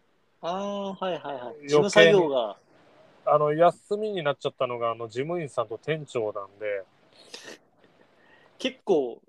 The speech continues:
Speaker 1: 主力というかさ、なんかその人にしかできない仕事を、
Speaker 2: あ、そうそうそうそう。
Speaker 1: の人が
Speaker 2: まあ、
Speaker 1: 二人いないので。
Speaker 2: 立場が違う感じのね。
Speaker 1: うんうん。
Speaker 2: まあ、僕、
Speaker 1: なるほどね。
Speaker 2: 言ったらだからプレイヤーですから、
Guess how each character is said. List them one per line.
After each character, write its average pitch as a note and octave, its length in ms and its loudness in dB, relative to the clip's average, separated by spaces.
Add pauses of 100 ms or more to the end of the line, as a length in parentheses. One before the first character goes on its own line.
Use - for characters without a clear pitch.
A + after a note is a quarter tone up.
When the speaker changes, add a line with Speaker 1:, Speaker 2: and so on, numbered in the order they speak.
(380)
Speaker 1:
主 - 300 -6
力 G3 280 -2
と G#3 80 -4
い F#3+ 100 2
う F3 40 -2
か C3 120 -4
さ、 - 280 -18 (1500)
な F3+ 80 -12
ん - 20 -12
か C3+ 100 -10
そ - 160 -4
の A#3 100 4
人 F#3 180 2
に D#3+ 80 -2
し - 100 -6
か C#3+ 80 -4
で C#3 260 -10
き F3 100 -8
な D#3+ 80 2
い C3+ 40 0
仕 C3 120 -6
事 B2 200 -6
を、 A2 300 -10 (480)
Speaker 2:
あ、 E3+ 120 -2
そ F#3 180 2
う - 40 0
そ E3 120 -2
う - 20 -6
そ C#3 140 -2
う C3 40 -2
そ B2+ 60 -4
う。 C3+ 60 -2
Speaker 1:
の A2 40 0
人 D#3+ 240 6
が C3 160 2
Speaker 2:
ま G2+ 60 -8
あ、 - 160 -18
Speaker 1:
二 - 240 4
人 - 20 0
い C3 60 -4
な C3 60 0
い - 40 4
の F3+ 60 10 (100)
で。 B2+ 60 -12
Speaker 2:
立 C3+ 120 -8
場 C3+ 80 6
が C3+ 40 8
違 C3+ 40 2
う C3 40 -8
感 B2+ 180 -4
じ B2 120 -8
の B2+ 100 -8
ね。 E3+ 160 -10 (340)
Speaker 1:
う C#3+ 80 -10
ん A2+ 500 -6
う G2 40 -20
ん。 - 40 -20 (1800)
Speaker 2:
ま F3 80 -6
あ、 D#3 40 -4
僕、 C#3+ 260 -4
Speaker 1:
な C#3 80 0
る - 20 0
ほ E3 60 -2
ど E3 40 -2
ね。 D#3 60 0
Speaker 2:
言 D3 60 -6
っ - 20 2
た A3 80 4
ら F#3 100 2
だ D3 100 0
か C#3+ 120 -2
ら B2+ 160 2
プ - 180 -6
レ F3+ 100 4
イ G3 60 -2
ヤ G3+ 140 6
ー - 20 -2
で D#3 100 -6
す - 100 -20
か A2 120 -4
ら、 G#2 260 0